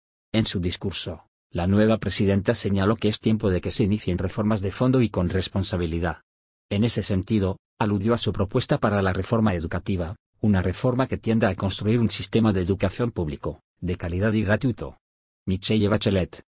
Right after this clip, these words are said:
la nueva presidenta electa de Chile con el sesenta y dos por ciento de los votos,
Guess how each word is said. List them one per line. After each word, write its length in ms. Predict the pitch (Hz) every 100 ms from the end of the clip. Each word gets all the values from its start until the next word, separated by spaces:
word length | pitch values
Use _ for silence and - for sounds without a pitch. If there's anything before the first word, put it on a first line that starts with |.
| _
la 160 | 87 87
nueva 320 | 101 110 110
presidenta 560 | 98 - 101 98 95
electa 260 | 92 101 117
de 140 | 98
Chile 320 | 92 139 139 135
con 160 | 90
el 80 | 85
sesenta 440 | - 92 110 104
y 60 | 104
dos 220 | 113 135
por 180 | - 95
ciento 320 | - 110 123
de 100 | 95
los 200 | 90 87
votos, 580 | 78 76 76 71 - -